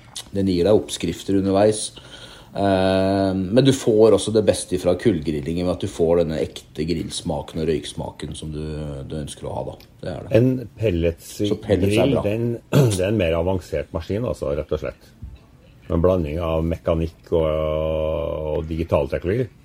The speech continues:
Speaker 2: Er det en, er det en mater som mater inn pelletsen?
Speaker 1: Ja, det er helt riktig. Eh, du kan si at du, du, du antenner pelletsen, og den brenner, eh, og så mater man inn da pellets, eh,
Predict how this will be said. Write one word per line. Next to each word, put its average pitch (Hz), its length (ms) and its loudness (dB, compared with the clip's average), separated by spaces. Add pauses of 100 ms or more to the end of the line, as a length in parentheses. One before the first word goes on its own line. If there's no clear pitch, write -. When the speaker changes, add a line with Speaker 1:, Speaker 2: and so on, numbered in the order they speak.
(380)
Speaker 2:
Er 104 80 6
det 107 80 8
en, 113 120 0 (120)
er 95 140 2
det 95 80 6
en 117 100 2
mater 127 640 4
som 139 200 0 (120)
mater 123 560 0
inn 120 200 -2
pelletsen? 117 500 0 (480)
Speaker 1:
Ja, 123 240 8
det 135 100 4
er 143 60 6
helt 131 140 4
riktig. 117 240 6 (160)
Eh, 127 720 4
du 123 100 0
kan 139 100 -2
si 123 120 2
at 117 160 0
du, 127 420 6
du, 123 340 4
du 113 200 0
antenner 110 460 4
pelletsen, 98 540 2
og 117 80 2
den 113 160 6
brenner, 98 400 6 (160)
eh, 131 520 6
og 113 100 2
så 127 140 2
mater 107 400 6
man 113 200 6
inn 104 140 2
da 101 160 6
pellets, 90 560 0
eh, 104 420 8